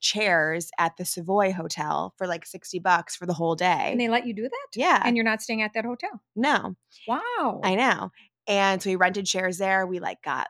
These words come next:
Speaker 1: lunch. We brought it there. So it was great.
Speaker 2: Okay, so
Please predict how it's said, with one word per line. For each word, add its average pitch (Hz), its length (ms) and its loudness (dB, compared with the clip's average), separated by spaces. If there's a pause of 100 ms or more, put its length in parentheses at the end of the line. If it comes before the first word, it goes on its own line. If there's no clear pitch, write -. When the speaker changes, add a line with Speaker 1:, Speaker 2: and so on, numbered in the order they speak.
Speaker 1:
lunch. 220 540 0
We 175 80 -2
brought 160 280 -2
it 147 220 -6
there. 208 600 6
So 196 160 0
it 202 140 2
was 226 160 -4
great. - 480 -10 (100)
Speaker 2:
Okay, 233 260 2
so 196 260 -4